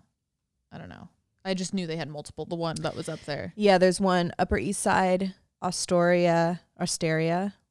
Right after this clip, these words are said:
Speaker 1: Astoria Place.
Speaker 2: Uh, no, O S T E R I A,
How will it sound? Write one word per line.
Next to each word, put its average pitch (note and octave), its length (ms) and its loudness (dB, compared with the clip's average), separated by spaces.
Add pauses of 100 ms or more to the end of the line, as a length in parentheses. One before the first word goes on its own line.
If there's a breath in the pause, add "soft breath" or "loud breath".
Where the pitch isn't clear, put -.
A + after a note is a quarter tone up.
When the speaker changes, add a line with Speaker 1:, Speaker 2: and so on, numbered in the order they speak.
Speaker 1:
Astoria F3+ 420 -8
Place. - 500 -14 (280)
Speaker 2:
Uh, F3+ 160 -6 (140)
no, E3+ 460 0
O F3 140 2
S F3 220 -2
T F3 280 -6
E E3 200 -4
R D#3 260 -2
I D#3+ 140 0
A, D#3+ 360 -2